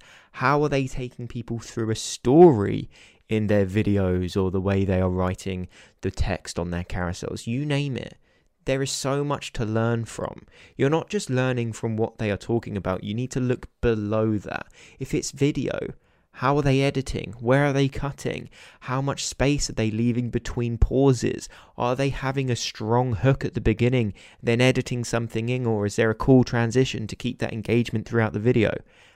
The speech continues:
Analyze, look below what they're actually talking about, and look into the design aspect of things. This is what a true content creator focuses on. Not only do you learn from what people are talking about, you then go back and look into that piece of content in more detail. What have they done to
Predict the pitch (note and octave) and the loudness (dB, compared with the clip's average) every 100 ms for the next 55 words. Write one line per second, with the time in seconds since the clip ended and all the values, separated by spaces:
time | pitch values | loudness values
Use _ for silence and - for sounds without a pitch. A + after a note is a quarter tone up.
0 | _ _ - C#3+ D3 A2 F2+ - - - | _ _ 0 4 4 4 2 -2 -6 -14
1 | - - B2+ F3+ - - C#3 C3+ C#3+ D3 | -16 -2 4 4 2 0 4 6 6 6
2 | A#2+ B2+ - C3+ B2 A#2+ - B2 - B2 | 4 4 4 2 2 0 -4 -4 0 0
3 | A#2+ - G#2+ G2 F2 - - - - A#2+ | 0 -6 -2 0 -2 -6 -16 -20 -8 -4
4 | B2 C3+ - C3+ B2+ A#2+ A#2 A2 A2+ A2 | 0 -2 -2 -2 0 0 0 0 2 2
5 | A#2 F#2+ - - - - - F#2+ G2 - | 0 -2 -6 -10 -10 -10 -8 -8 -8 0
6 | C3+ D#3 C#3 B2+ B2+ A2+ - - A#2 A#2 | 4 4 2 0 0 0 -6 -2 0 0
7 | A#2 G#2+ G#2 G#2 - G2+ G2 G2+ G2+ F#2+ | -2 -6 -6 -8 -6 -4 -4 -4 -4 -4
8 | - - - - A2 - B2 C3 C3 - | -6 -10 -10 -2 -2 0 0 0 -2 -2
9 | B2+ A#2+ G#2 G2+ G2 F#2 F#2+ F#2+ F#2+ - | -2 0 2 0 -2 -6 -6 -4 -2 0
10 | G#2 F#2+ F#2 F2+ - B2 - G2 F2 F2 | 0 -2 -4 -4 -2 -2 -2 -6 -2 -2
11 | F#2 - - - A#2 A#2 A2 G#2+ G#2 - | -2 -6 -10 -4 -2 -2 0 0 0 0
12 | C3 C3+ A#2+ G#2+ A#2+ - A#2+ G#2+ A2 G#2+ | -2 -2 -6 -4 -4 -4 -8 -6 -8 -6
13 | A#2 G#2+ G#2 - G2+ G2 G2+ - G#2+ G2+ | -6 -6 -8 -8 -8 -6 -6 -6 -6 -4
14 | G2 F#2 G#2 G2 - - - G#2 - C3 | -4 -2 -2 -4 -6 -8 -4 -4 -4 -6
15 | A#2+ G#2+ F#2 G2+ G2 F#2 - | -4 -4 -2 0 0 -4 -6